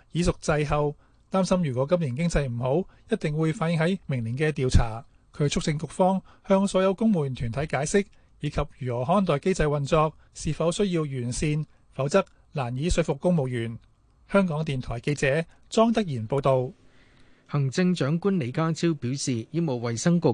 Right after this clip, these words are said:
Speaker 2: 正研究嘅紅黃碼範圍同構思原則都係窄，只會針對確診者同酒店隔離人士。李家超又表示，有關措施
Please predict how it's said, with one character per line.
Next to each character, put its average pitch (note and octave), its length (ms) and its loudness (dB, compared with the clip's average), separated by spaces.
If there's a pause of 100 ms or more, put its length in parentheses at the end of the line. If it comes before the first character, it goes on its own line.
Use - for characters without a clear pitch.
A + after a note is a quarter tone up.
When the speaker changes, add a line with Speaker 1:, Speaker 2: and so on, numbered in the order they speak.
Speaker 2:
正 C#3 260 2
研 G#2 220 -2
究 C#3 120 2
嘅 D3 140 2
紅 G2+ 300 -2
黃 G2 160 -2
碼 A2+ 280 2 (140)
範 C#3 200 2
圍 G#2+ 120 -2
同 G#2+ 180 -4
構 C#3 220 2
思 F#3 200 0
原 F#2+ 280 -2
則 E3+ 140 0
都 E3+ 180 2
係 B2 140 0
窄， B2+ 260 0 (140)
只 C3 140 0
會 C#3+ 180 0
針 E3+ 260 2
對 C#3 160 2
確 C#3 180 0
診 C3 240 -2
者 C#3 220 0
同 G2 240 -4
酒 A2+ 260 -2
店 D3+ 200 2
隔 B2+ 120 0
離 G2 300 -4
人 G2+ 160 -6
士。 A#2+ 300 -2 (400)
李 A#2+ 160 -2
家 D#3 160 4
超 E3 160 0
又 A#2+ 140 0
表 A#2+ 180 -2
示， B2 260 0 (300)
有 C#3 120 4
關 E3 240 2
措 C#3+ 220 0
施 D#3+ 260 2